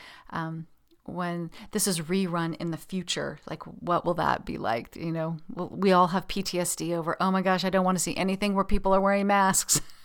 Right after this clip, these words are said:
<laughs> But, um, so anyway, so that's kind of, um, what I've been up to and some shows I'd like to recommend.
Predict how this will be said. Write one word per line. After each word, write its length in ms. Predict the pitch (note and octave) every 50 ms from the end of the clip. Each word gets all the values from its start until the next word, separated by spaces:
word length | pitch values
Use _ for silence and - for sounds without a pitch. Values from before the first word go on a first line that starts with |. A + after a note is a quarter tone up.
| - -
<laughs> 80 | G3 F#3+ - G3 F#3+ - - - C#4+ F#4 F#4+ F#4+ F#4 F4 E4+ D4+ B3+ - -
But, 180 | - - E3 D#3+
um, 280 | D#3+ D#3 D3+ D3+ F3 - - - -
so 120 | - C4+
anyway, 220 | B3+ A3+ B3 - -
so 120 | - -
that's 200 | C4+ F#4 G#4+ -
kind 180 | - G#4+ G#4 G4+
of, 180 | F#4 D#4+ -
um, 460 | - C4 B3 A#3+ A#3+ - A#3+ A3 A3
what 320 | A3 A#3 A3 A3 A3 - A3+
I've 180 | G#3+ G#3+ G3
been 220 | - G3+ G3 G3 - -
up 180 | G3+ - -
to 340 | - - G#3 G3+ G3+ G3 F#3
and 120 | F#3 F#3 F3+
some 180 | - E3+ E3
shows 300 | - - G3 F3+ F3 E3
I'd 100 | E3+ E3
like 160 | E3 D3+ D3 -
to 100 | - -
recommend. 600 | - C#3+ C#3+ - - - - - - - -